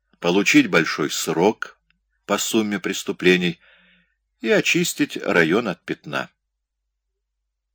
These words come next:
В Арташате под Ереваном совершилось убийство. В тысяча девятьсот пятьдесят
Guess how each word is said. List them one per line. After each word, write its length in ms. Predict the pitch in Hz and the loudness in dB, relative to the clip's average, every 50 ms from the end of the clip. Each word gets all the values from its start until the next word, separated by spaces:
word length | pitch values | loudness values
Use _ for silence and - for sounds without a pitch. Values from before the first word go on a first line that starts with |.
| _ _ _ _ _ _ _ _ _ - _ _ _ - - - - - _ | _ _ _ _ _ _ _ _ _ -20 _ _ _ -20 -20 -20 -20 -12 _
В 80 | 85 | 0
Арташате 720 | 101 110 - 123 120 - - - 165 165 - - 98 82 - | 0 2 4 2 2 2 4 4 4 4 2 0 -4 -4 -2
под 180 | - - 80 | -2 -4 -2
Ереваном 640 | 78 85 87 90 92 87 87 80 78 73 67 64 - _ _ - - - - - _ _ _ | 0 2 2 2 4 2 2 0 0 -2 -6 -12 -14 _ _ -20 -20 -20 -20 -20 _ _ _
совершилось 680 | - - 98 95 101 98 - - 120 113 110 - - | -4 0 2 2 2 2 2 0 0 0 0 -2 -2
убийство. 600 | 123 117 110 101 82 76 - - - 73 65 - _ _ _ _ _ _ _ _ _ _ | -4 -2 0 -2 -2 -2 -4 -8 -10 -12 -12 -14 _ _ _ _ _ _ _ _ _ _
В 120 | - - | -20 -6
тысяча 420 | _ 123 135 - - 117 - - 107 | _ -2 0 0 -2 -4 -4 -4 -2
девятьсот 500 | 101 98 98 90 - - 113 110 98 - | 0 0 0 0 0 0 0 0 0 -2
пятьдесят 580 | - 98 90 90 90 - - 101 98 - - | -6 -6 -4 -4 -2 2 2 2 2 2 -2